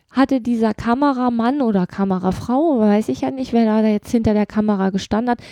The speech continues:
nichts Besseres zu tun, als in Zeitlupe quasi von den, ähm,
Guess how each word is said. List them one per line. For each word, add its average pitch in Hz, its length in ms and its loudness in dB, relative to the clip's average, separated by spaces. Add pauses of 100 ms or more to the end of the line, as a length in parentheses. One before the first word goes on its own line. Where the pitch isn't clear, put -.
(120)
nichts 247 260 -2
Besseres 240 380 2
zu - 140 -2
tun, 277 260 -2
als 233 200 2
in 226 100 0
Zeitlupe 240 640 0
quasi 240 520 0 (280)
von 277 320 0
den, 262 480 0
ähm, 226 480 0